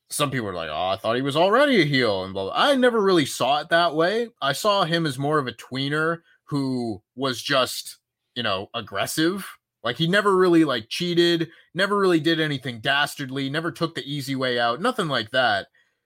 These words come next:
He was just kind of like, "Ah, he was a big monster."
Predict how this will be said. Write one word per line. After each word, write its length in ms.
He 200
was 140
just 200
kind 260
of 140
like, 320
"Ah, 540
he 80
was 140
a 60
big 220
monster." 640